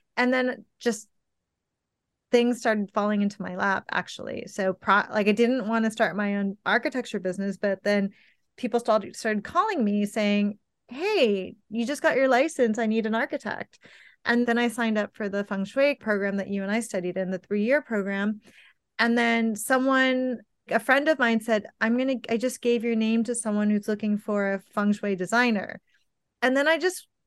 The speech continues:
just kept taking classes and I wanted to become, like, a, an architect and find architecture clients. And then this kinda just all naturally evolved.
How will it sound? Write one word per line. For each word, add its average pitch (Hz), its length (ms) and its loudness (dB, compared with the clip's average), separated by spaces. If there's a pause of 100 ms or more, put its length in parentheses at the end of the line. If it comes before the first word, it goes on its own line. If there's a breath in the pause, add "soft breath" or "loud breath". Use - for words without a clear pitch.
(120)
just 370 160 -2
kept 359 180 4
taking 311 300 -4
classes 277 500 -2
and 269 100 -4
I 247 80 0
wanted 233 340 -2
to 240 140 -4
become, 214 1200 -4
like, 196 260 -6
a, 208 180 -2 (540)
an - 160 -10
architect 262 460 0
and 233 100 -2
find 214 200 0
architecture 277 500 -2
clients. 208 380 -4
And 226 100 -2
then 220 220 2
this 220 180 -4
kinda 269 260 -2
just 247 160 -6 (120)
all 214 240 2
naturally 202 560 -2
evolved. 190 640 -4